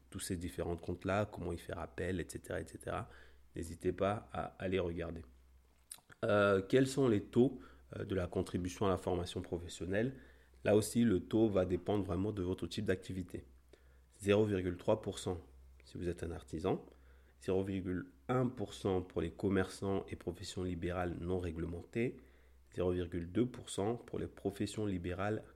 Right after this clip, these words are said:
réglementées. De la même manière, si vous gagnez zéro euro de chiffre d'affaires, si vous réalisez zéro euro de chiffre d'affaires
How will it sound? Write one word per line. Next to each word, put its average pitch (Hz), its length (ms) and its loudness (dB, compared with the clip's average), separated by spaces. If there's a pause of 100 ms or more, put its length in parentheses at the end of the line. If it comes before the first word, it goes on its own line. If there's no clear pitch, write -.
(160)
réglementées. 98 640 2 (1120)
De 107 140 8
la 113 160 10
même 117 180 8
manière, 101 560 4
si 131 340 0
vous 98 200 -2
gagnez 95 460 2
zéro 104 680 0
euro 98 320 0
de 92 100 -2
chiffre 87 220 -8
d'affaires, 90 400 -2
si - 100 -12
vous 90 80 -4
réalisez 87 380 -2
zéro 85 280 -2
euro 87 220 0
de - 60 -10
chiffre 90 160 -10
d'affaires 87 520 -4